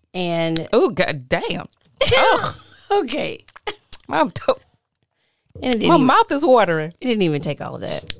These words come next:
Speaker 1: Do you want some water?
Speaker 2: No, I got coffee over here. Mm. I mean, it's not bad, but I wouldn't,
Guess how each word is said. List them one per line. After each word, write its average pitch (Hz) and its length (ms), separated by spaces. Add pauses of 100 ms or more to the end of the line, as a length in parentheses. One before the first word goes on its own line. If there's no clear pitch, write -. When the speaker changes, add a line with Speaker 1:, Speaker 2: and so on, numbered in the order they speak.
(140)
Speaker 1:
Do 254 80
you 285 100
want 262 160
some 202 140
water? 185 360 (640)
Speaker 2:
No, 208 140
I 269 100
got 233 180
coffee 277 380
over 208 140
here. 165 300 (200)
Mm. 254 420 (260)
I 269 60
mean, 277 140
it's 196 120
not 262 260
bad, 269 320
but 214 120
I 240 100
wouldn't, 247 380